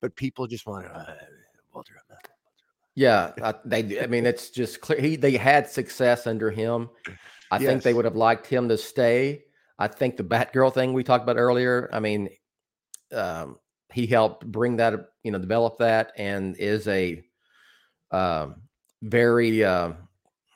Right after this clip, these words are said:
Speaker 2: I don't know, protective is the word, but he's, he backs up his projects and the talent, and, and was really upset with, uh,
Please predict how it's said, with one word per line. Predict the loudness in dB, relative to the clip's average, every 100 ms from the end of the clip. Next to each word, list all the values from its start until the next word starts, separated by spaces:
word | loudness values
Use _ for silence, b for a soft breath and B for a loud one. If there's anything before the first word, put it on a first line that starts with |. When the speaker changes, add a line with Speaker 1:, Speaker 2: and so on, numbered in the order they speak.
| B B _ -8
Speaker 2:
I |
don't | -6
know, | -4
protective | -8 0 2 2 -4
is | -2
the | 2
word, | 4 4
but | 2
he's, | 0 -2 -8 -6
he | -2 -2
backs | 0 6 6 4 2
up | 0 2
his | -2 -2 -8 -14 -20 _ -6
projects | 0 0 0 -4 -4 -8 -8
and | -6 -6
the | -10
talent, | -6 -2 0 0 -4 -10
and, | -10 -8 -8 -10 -14 b b b b _
and | -4 -2
was | -4 0
really | 0 2 0 -2
upset | -4 -6 -4 0 0 -2
with, | -4 -6 -4
uh, | -2 -2